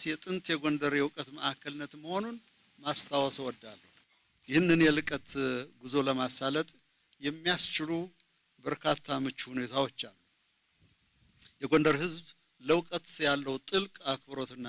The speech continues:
ድጋፍ፣ አገራችን ኢትዮጵያ የጀመረችው የዘመናዊነት ጉዞ እንዲሁም የተቋሙ አንድ ምዕተ ዓመት የጤና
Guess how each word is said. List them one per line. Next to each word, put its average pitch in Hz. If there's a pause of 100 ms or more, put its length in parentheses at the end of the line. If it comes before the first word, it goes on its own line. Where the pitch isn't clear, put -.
ድጋፍ፣ 135 (1000)
አገራችን 160
ኢትዮጵያ 139
የጀመረችው 131
የዘመናዊነት 127
ጉዞ 113 (720)
እንዲሁም 160
የተቋሙ 139 (600)
አንድ 131
ምዕተ 127
ዓመት 123
የጤና 123